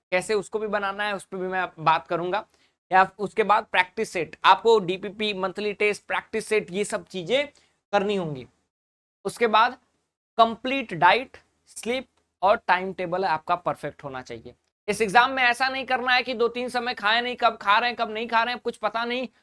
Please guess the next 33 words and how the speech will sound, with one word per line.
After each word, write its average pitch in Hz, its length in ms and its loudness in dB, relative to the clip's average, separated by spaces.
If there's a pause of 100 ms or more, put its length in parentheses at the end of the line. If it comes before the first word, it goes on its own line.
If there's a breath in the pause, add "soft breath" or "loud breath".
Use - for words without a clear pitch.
सोने 220 320 -4
के 240 80 -6
नाम 233 200 0
पे 233 120 -2
तीन 220 180 -6
चार 226 200 4
घंटे 226 280 -2
सो 226 200 -2
रहे 254 120 0
हैं, 277 140 -6 (360)
ये 254 220 0
आपकी 196 400 0
मूर्खता 190 480 -4
होगी। 214 300 -2
प्रॉपर 196 500 -4
आपका 185 420 -2
डाइट 151 320 -2
होना 190 200 -8
चाहिए, 196 280 -6
स्लीप 180 400 -10
होना 190 180 -4
चाहिए 202 200 -4
और 233 120 0
एक 247 180 -2
टाइम 262 320 2
मैनेजमेंट 240 440 -6
आपका 208 240 -2
होना 180 200 -4
चाहिए, 180 180 -4
टाइम 214 280 -4
टेबल 226 300 0
होना 185 220 -2
चाहिए। 151 300 -6